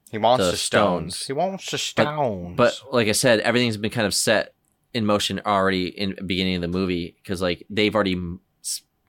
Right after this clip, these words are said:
Speaker 2: they didn't have it on them, 'cause they, they, they must have known that we might be attacked by the ancient evil in some way. So the, uh, they, all they had was Lilu,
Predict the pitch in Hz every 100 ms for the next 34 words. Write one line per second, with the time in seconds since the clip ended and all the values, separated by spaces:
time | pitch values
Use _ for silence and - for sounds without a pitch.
0 | _ 110 110 92 104 92 87 104 90 82
1 | - 87 95 101 98 104 117 - 110 113
2 | 107 98 104 98 95 101 92 90 90 87
3 | - 95 85 - _ 85 82 - - -
4 | _ _ 71 92 87 76 95 85 82 -
5 | 87 82 80 85 80 85 _ _ _ _
6 | - 92 87 - 95 87 101 110 107 98
7 | 110 104 87 82 92 98 92 85